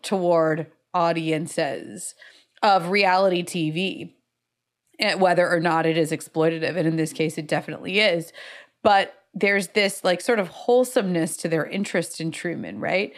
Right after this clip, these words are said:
Um, we kind of love the people that are watching. As you pointed out, Michael,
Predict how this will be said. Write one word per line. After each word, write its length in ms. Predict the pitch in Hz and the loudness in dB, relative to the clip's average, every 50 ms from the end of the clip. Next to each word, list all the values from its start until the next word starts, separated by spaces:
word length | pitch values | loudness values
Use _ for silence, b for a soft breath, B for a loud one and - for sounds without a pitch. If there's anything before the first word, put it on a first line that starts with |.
| B B B B B B | B B B B B B
Um, 580 | - 196 196 190 190 185 185 185 185 180 - - - | 2 4 4 6 4 4 2 2 0 -2 -4 -6 -10
we 460 | 180 170 190 190 196 220 226 220 214 | -10 -8 -8 -6 -4 -4 -4 -4 -4
kind 360 | - - 180 196 214 233 233 | -6 -4 -2 0 0 2 0
of 200 | 240 220 185 165 | 0 -2 -2 0
love 340 | 190 214 285 311 233 185 160 | 2 2 4 2 2 0 -2
the 100 | 180 170 | -4 -4
people 400 | 175 - 180 165 - 170 170 - | -4 -4 -8 -4 -2 -2 -2 -2
that 140 | 202 160 - | -2 -2 -2
are 120 | 110 107 | -2 -2
watching. 680 | 110 107 95 113 - - - 175 - - - - - - - | 0 0 -2 -2 -2 -2 -4 -4 -4 -6 -8 -12 -12 -8 -2
As 280 | - 180 180 175 175 | 0 0 0 0 0
you 100 | 185 190 | -4 -6
pointed 280 | 175 - 202 190 190 185 | -4 -2 -2 -2 0 0
out, 200 | 190 202 - - | 0 0 0 -2
Michael, 540 | 170 175 170 165 - 175 165 165 170 165 | -2 -2 -2 0 0 2 2 2 0 0